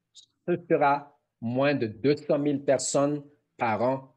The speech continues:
les personnes nouvellement affectées. On espère aussi pour deux mille vingt qu'il y aura moins de cinq cent mille par an. Mais vous pouvez voir qu'il y a encore des gens qui sont affectés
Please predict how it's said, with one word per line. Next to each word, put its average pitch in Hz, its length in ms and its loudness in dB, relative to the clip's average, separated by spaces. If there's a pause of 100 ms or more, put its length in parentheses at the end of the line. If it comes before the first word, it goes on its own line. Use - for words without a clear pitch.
(120)
les 147 140 -6
personnes 123 520 -2
nouvellement 104 420 -4
affectées. 95 580 -10 (1120)
On 95 160 -12
espère 151 400 2
aussi 196 280 -2
pour 160 200 -2
deux 139 140 0
mille 147 200 0
vingt 143 320 -2 (480)
qu'il 123 140 -10
y 127 60 0
aura 110 360 0
moins 120 300 -2
de 139 100 -6
cinq 135 260 -4
cent - 240 -6
mille 110 280 -4
par 92 220 -4
an. 85 140 -12 (720)
Mais 127 180 -4
vous 127 160 -2
pouvez 175 360 2
voir 160 440 0
qu'il 143 180 -8
y 131 40 2
a 127 80 2
encore 135 760 2 (220)
des 117 200 -4
gens 143 300 0
qui 135 160 -10
sont - 280 -10
affectés - 800 -4